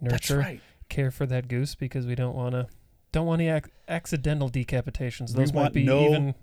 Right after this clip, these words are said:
Speaker 2: worse than
Speaker 1: Uh, you know, I
Speaker 2: intentional.
Speaker 1: you know, Jeff, I think, I think what you said is very important. We don't want any accidental decapitations, 'cause there is nobody in podcast land who is, who, who, who is,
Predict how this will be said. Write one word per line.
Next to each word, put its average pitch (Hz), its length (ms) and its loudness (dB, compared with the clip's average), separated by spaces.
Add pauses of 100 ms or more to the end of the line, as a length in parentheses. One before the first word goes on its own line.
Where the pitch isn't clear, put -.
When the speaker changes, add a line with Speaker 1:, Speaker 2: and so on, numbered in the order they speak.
(200)
Speaker 2:
worse 156 300 2
than 151 180 4
Speaker 1:
Uh, - 40 4
you 202 200 2
know, 220 60 6
I 202 140 10
Speaker 2:
intentional. 160 600 6
Speaker 1:
you 170 100 0
know, 185 120 6
Jeff, 180 260 4
I 170 80 6
think, 190 320 -2
I 135 60 6
think 190 240 -2
what - 160 0
you - 60 -2
said 139 200 2
is 113 140 0
very 110 200 -2
important. 98 520 -6
We 135 120 2
don't 127 300 2
want 139 180 2
any 135 240 0 (120)
accidental 101 760 -2
decapitations, 98 840 -4
'cause 98 160 -4
there 117 200 0
is 90 160 -4
nobody 127 840 2
in 98 100 -2
podcast 101 640 -6
land 80 320 -6 (360)
who 123 260 0
is, 98 320 -2 (220)
who, 120 240 -4 (320)
who, 113 120 -2 (760)
who 147 260 -2
is, 113 400 0